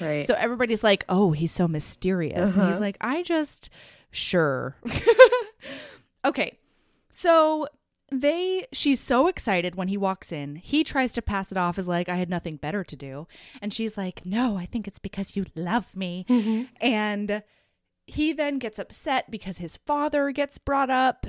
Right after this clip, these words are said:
Speaker 2: and he immediately clamps down and gets angry, and she's like, "But it looks like he's angry with himself and not me, but I still don't know." And then he tells her that he is in fact angry at himself and not her, but he still needs, and so she's like,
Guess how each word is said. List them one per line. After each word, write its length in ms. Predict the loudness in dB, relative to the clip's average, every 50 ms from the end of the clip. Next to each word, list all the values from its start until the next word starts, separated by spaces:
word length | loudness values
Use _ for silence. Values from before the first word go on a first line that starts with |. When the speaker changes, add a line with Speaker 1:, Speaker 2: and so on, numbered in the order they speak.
| -10 -8
Speaker 2:
and 160 | -8 -8 -8
he 400 | -8 -8 -8 -8 -6 -6 -8 -6 -6
immediately 480 | -4 -4 -4 -4 -4 -4 -6 -8 -10
clamps 460 | -12 -12 -10 -8 -8 -8 -8 -10 -10 -6
down 200 | -6 -4 -4 -6
and 80 | -8
gets 180 | -10 -12 -14 -14 -12 -10
angry, 420 | -8 -8 -6 -4 -4 -4 -4 -4
and 120 | -6 -8
she's 240 | -8 -8 -10 -10 -8
like, 200 | -10 -10 -12 -12 -18 -20 -20 -14 -8
"But 120 | -6 -4 -4
it 140 | -4 -6 -4
looks 320 | -4 -4 -4 -4 -4 -6
like 140 | -6 -6 -4
he's 180 | -6 -8 -6 -6
angry 260 | -6 -6 -4 -4 -6
with 160 | -6 -6 -8 -8
himself 680 | -8 -10 -10 -10 -10 -6 -4 -2 -2 -2 -2 -4 -8 -10
and 180 | -10 -8 -8 -8
not 220 | -8 -8 -10 -10 _ -4
me, 380 | -2 -2 0 0 -2 -2 -4 -8 -14 -16 _
but 100 | -8 -6
I 100 | -6 -6
still 300 | -8 -6 -6 -4 -4 -2
don't 340 | 0 0 2 2 0 0 -2
know." 480 | 0 0 0 2 0 0 -2 -2 -4 -6 -8 -14 -20 -20 -12 -4
And 500 | -2 -2 0 0 -2 -4 -4 -6 -6 -8 -4
then 200 | -2 -2 -2 0
he 120 | 0 -2 -4
tells 300 | -4 -6 -6 -6 -4 -4
her 120 | -4 -4
that 220 | -2 -4 -6 -6
he 180 | -6 -4 -4 -4
is 120 | -4 -4
in 80 | -6 -6
fact 280 | -4 -2 -4 -4 -4 -8
angry 280 | -10 -10 -8 -8 -8 -8
at 80 | -8
himself 500 | -8 -8 -8 -4 -2 0 2 2 0 0
and 120 | -4 -6 -6
not 200 | -6 -8 -8 -4
her, 280 | 0 2 2 2 2 0
but 140 | -2 -6
he 100 | -6 -8
still 220 | -8 -6 -6 -4 -4
needs, 320 | -2 -4 -4 -4 -6 -10
and 120 | -12 -12 -10
so 140 | -10 -10 -10
she's 200 | -8 -10 -8 -6
like, 260 | -6 -6 -6 -6 -10